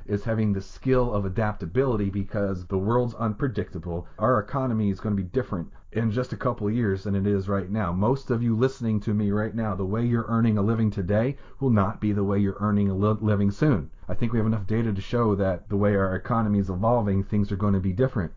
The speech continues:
Changing your, what you eat for lunch, changing your break time, changing the way you go to work, just these little small changes, getting used to being flexible in your patterns, that's gonna pay off in the long run. Being flexible as life changes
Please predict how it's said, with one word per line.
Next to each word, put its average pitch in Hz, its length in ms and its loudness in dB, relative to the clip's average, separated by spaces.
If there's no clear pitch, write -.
Changing 147 440 2
your, 127 320 2
what 127 180 -2
you 117 160 0
eat 143 220 -6
for 131 140 0
lunch, 107 340 -4
changing 123 460 -2
your 117 160 0
break 123 340 -2
time, 87 340 -4
changing 120 400 -2
the 107 100 0
way 113 140 0
you 113 140 0
go 110 180 0
to 107 80 0
work, 107 340 -2
just - 240 -4
these 107 180 -2
little 123 240 2
small 113 340 -2
changes, 107 440 -4
getting 113 260 -2
used 110 240 -2
to - 60 -8
being 98 200 -2
flexible 110 600 -6
in 98 100 2
your 85 160 -4
patterns, 120 540 -4
that's 135 160 -2
gonna 113 140 -2
pay 110 240 -2
off 104 220 0
in 95 60 -4
the 87 80 -4
long 98 300 -2
run. 80 240 -8
Being 110 380 -2
flexible 107 600 -2
as 92 140 -6
life 127 260 -2
changes 92 560 -4